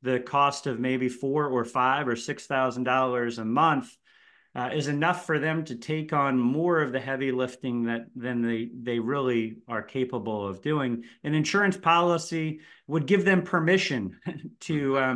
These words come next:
Speaker 1: um, to bring that, uh, that person in if they can. But I'm gonna say one,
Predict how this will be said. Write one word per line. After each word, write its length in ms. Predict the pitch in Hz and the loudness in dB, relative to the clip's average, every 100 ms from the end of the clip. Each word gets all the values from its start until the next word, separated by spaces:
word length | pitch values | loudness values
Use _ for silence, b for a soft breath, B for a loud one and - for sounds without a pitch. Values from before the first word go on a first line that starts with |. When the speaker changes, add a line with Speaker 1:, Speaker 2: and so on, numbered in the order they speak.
| 120 | -2
Speaker 1:
um, 60 | 117 | -6
to 120 | 139 | -4
bring 320 | 120 151 135 | 0 0 0
that, 380 | 131 127 - - | 2 0 0 -6
uh, 180 | 127 123 | -6 -4
that 260 | 117 123 120 | -2 -4 -2
person 400 | 131 120 - 123 | -4 -4 -6 -6
in 160 | 120 | -2
if 140 | 113 - | -4 -4
they 120 | 110 | -10
can. 420 | 98 131 117 101 - B B B - | -8 -6 -6 -6 -12 B B B -2
But 80 | |
I'm 100 | 196 | 2
gonna 380 | 240 226 196 - - _ | 2 4 4 2 -6 _
say 260 | - - 180 | -8 0 2
one, 500 | 147 151 196 196 | 2 2 2 2